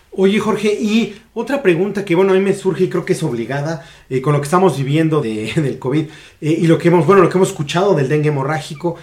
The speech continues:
¿qué tan probable es que en el futuro veamos una enfermedad de vectores, de arbovirus,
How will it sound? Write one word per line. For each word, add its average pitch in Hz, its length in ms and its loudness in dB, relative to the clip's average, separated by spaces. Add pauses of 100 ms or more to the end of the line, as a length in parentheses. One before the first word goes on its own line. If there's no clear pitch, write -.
(160)
¿qué 247 160 2
tan 233 840 0
probable 175 520 2
es 196 80 -2
que 202 100 -4
en 185 80 2
el 143 80 0
futuro 165 380 0
veamos 165 280 0
una 165 120 0
enfermedad 143 600 -4 (220)
de 113 460 0
vectores, 147 560 0
de 127 100 -2
arbovirus, 135 640 -4